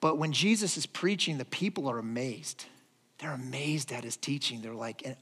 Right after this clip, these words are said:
awe of who he is. Why? Because he didn't teach. He, he, his teaching came with power.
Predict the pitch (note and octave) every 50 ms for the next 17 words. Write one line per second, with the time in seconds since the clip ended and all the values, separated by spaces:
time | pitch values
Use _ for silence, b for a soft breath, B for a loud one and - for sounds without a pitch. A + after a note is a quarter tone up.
0 | - _ _ _ - E3 E3+ F3 F3 D#3+ C#3+ B2 - - B2 B2 - - E3 D#3+
1 | D#3 D3 C3 C3+ - - D#3 E3 D#3 C#3 - - C#3+ E3+ F3+ E3+ C#3 - B B
2 | B B B B B B D#3+ - F3 E3 - F#3+ G3+ G3 C4 A#3+ G3+ F3+ - -
3 | - - A#3 A#3 A3 G3 - - - B B B B B B B - A#3 C4+ G3+
4 | A3 - B B B G#3+ A3 F3+ - - - - - B3+ C4+ C4+ - C4+ A3+ F#3
5 | - - G3+ G3 F#3+ F3+ D#3 B2+ - - - - - F#3 F#3+ G#3+ G3+ C#3+ A#2 A2
6 | A2+